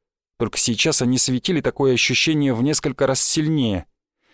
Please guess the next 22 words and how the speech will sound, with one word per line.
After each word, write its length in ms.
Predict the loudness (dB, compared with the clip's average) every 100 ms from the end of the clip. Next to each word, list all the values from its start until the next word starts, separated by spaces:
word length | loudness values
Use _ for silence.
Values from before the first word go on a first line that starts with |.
| _ _ _ _ _ -6
Это 200 | -2 -2
уже 180 | -2
походило 520 | -4 -2 -2 0 2 2
на 240 | 2 0
полноценный 720 | 0 0 0 0 0 2 2
солнечный 680 | 2 2 2 2 0 0 0
свет. 520 | 0 0 -2 -4 -12 _ _ _ _ _ _ -8
И 60 | -4
стоило 380 | 0 2 2 2
нам 180 | 0
только 300 | 0 0 0
выйти 380 | 0 0 -2 -2
из 120 | -2
пещеры, 480 | -2 0 0 2 0
как 200 | 0 -2
мы 120 | -2
тут 160 | 0 0
же 120 | 0
наткнулись 540 | 0 0 -2 0 2 2
на 100 | 0
лагерь 320 | 0 -2 -4
Трека 500 | -2 0 0 -4